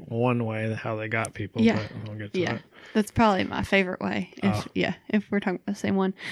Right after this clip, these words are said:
Speaker 2: So they wanted to see what they could use for mind control and psychological torture. The project ran from nineteen fifty-three through until about nineteen seventy-three.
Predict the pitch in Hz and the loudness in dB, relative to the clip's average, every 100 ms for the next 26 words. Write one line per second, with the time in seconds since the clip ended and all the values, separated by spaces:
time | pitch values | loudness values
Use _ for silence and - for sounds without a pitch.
0 | - - - 254 240 240 240 240 262 294 | -10 -8 6 10 10 10 10 8 8 6
1 | 269 - 226 208 202 196 196 - 196 220 | 6 6 6 6 4 4 2 2 6 8
2 | 277 277 285 285 277 - 202 - 208 202 | 8 6 4 4 4 4 2 4 2 4
3 | 190 185 190 190 185 - - - - - | 2 2 0 -2 -2 -4 -4 -4 -4 -6
4 | - _ _ _ _ _ _ _ _ _ | -12 _ _ _ _ _ _ _ _ _
5 | - - - 208 214 202 214 208 202 - | -20 -6 0 4 4 4 4 4 2 2
6 | 196 190 196 - 196 190 190 - 190 185 | 2 4 2 2 0 0 -2 -4 -4 -4
7 | - 196 254 269 262 247 190 190 185 185 | -4 -2 2 4 4 0 -2 0 0 -2
8 | - - - 208 202 202 - 190 196 - | -6 -20 -6 0 2 2 2 2 2 4
9 | 190 190 - 202 196 185 175 196 202 170 | 2 2 0 0 0 0 0 0 0 0
10 | 175 180 | 0 -2